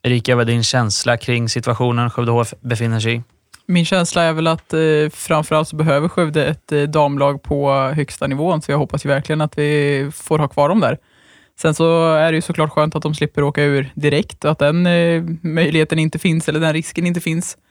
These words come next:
Speaker 2: Men som Andreas säger också, att det kan ju bli knivigt i ett kval. Och det är ju, man ska ju hålla igång länge efter att grundserien är slut i så fall. Så att, eh, det är klart att man hoppas att de slipper det, men, eh, jag vill tro att de inte har några problem i ett kval om det skulle bli så.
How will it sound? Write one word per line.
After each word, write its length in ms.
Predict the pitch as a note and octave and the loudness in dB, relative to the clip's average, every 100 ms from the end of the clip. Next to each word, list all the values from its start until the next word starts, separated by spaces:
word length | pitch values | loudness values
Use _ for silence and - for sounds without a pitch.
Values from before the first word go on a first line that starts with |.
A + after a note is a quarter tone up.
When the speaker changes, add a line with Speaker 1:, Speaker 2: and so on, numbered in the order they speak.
| _ _ _ _ - | _ _ _ _ -4
Speaker 2:
Men 280 | F3 F3 E3+ | 0 2 0
som 140 | E3 | -2
Andreas 340 | D#3+ D#3 D3 | -2 2 0
säger 260 | - C#3 D3 | 0 0 2
också, 200 | C#3 - | 2 0
att 80 | D#3 | -2
det 80 | D3 | 0
kan 160 | C#3+ | 0
ju 80 | F#3 | 2
bli 220 | G#3 G#3 | 2 2
knivigt 300 | - F3+ F3 | 0 -4 0
i 40 | - | -2
ett 100 | - | 0
kval. 200 | C#3+ F3+ _ | -4 -4 _
Och 120 | - E3+ | -8 -2
det 80 | |
är 340 | D#3+ E3+ F3 F3 | 0 0 -2 -2
ju, 340 | F3 E3+ F3 - _ - | -2 -2 -4 -8 _ -6
man 120 | E3+ | -4
ska 100 | - | 0
ju 40 | F3 | 2
hålla 200 | F3 F3+ | 2 2
igång 220 | F3 F3 | 2 2
länge 260 | E3+ E3 | 2 0
efter 280 | F3 - E3+ | -2 0 0
att 140 | E3 - | 0 0
grundserien 460 | E3+ E3 D3+ D#3+ | 0 0 -2 -2
är 40 | D#3 | -2
slut 260 | D3+ E3+ | -4 -4
i 40 | G3+ | -2
så 160 | E3+ | -4
fall. 180 | - D#3 | -2 -6
Så 100 | E3 | -6
att, 120 | D#3+ | -6
eh, 60 | D#3 | 0
det 280 | D#3 D#3 D3+ _ _ | 2 0 -2 _ _
är 60 | D#3+ | -2
klart 200 | F#3 F3 | 0 0
att 60 | |
man 100 | E3 | 0
hoppas 300 | F3+ E3+ E3+ | 0 0 -2
att 100 | D#3+ | -2
de 120 | - E3 | -2 -4
slipper 340 | D#3 - D#3+ | -4 -2 -2
det, 160 | F3 G3 | 0 2
men, 340 | F3+ E3+ E3+ | 2 2 2
eh, 320 | E3 E3 D#3+ - _ _ _ _ _ | 2 2 2 0 _ _ _ _ _
jag 180 | D#3+ E3+ | 2 2
vill 260 | E3+ A3 A3 | 4 0 2
tro 240 | F#3 D#3 | 2 2
att 100 | D#3+ | 2
de 100 | E3 | 0
inte 140 | D#3 | 0
har 120 | D3+ C#3+ | 2 2
några 140 | F3+ | 0
problem 280 | F3 D#3+ C#3+ | -2 -2 -2
i 20 | |
ett 100 | C3+ | -2
kval 240 | - C#3 | 0 0
om 120 | C3+ C#3 | 0 -6
det 80 | |
skulle 220 | D3 D3 C#3 | -8 -8 -8
bli 160 | C#3 | -6
så. 160 | - | -8